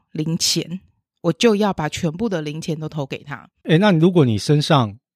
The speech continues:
Speaker 2: 只有一块钱呢？
Speaker 1: 我就不会投。
Speaker 2: 你的意思是十块、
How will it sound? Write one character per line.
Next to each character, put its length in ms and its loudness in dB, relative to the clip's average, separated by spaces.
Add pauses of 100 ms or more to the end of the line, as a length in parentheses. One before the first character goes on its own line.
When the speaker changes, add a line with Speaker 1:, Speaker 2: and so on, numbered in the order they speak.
(220)
Speaker 2:
只 180 2
有 140 6
一 80 -4
块 260 0
钱 300 -10
呢？ 60 -20 (920)
Speaker 1:
我 80 -2
就 120 0
不 120 -10
会 140 -2
投。 340 -14 (300)
Speaker 2:
你 100 2
的 140 4
意 100 2
思 140 -4
是 300 4 (840)
十 200 -4
块、 360 2